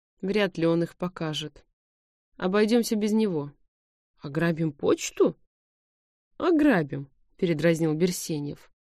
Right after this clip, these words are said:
"Я добропорядочный гражданин. Грабеж — не наш метод".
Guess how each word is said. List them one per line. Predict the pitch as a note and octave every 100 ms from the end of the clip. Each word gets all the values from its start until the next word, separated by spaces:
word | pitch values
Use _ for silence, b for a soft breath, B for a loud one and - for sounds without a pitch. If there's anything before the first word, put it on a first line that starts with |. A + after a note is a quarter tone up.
| -
"Я | E3+ G#3 B3 -
добропорядочный | F3+ F#3+ F#3+ G3 F#3+ F3+ G3+ G#3+ F3 - D#3
гражданин. | D#3 D#3 C#3+ D#3 D3+ D3+ D3 _ -
Грабеж — | E3+ E3+ D3+ G#3 B3 - - -
не | B3 D4
наш | F3+ D#3+ -
метод". | E3 D#3+ D#3 D#3+ -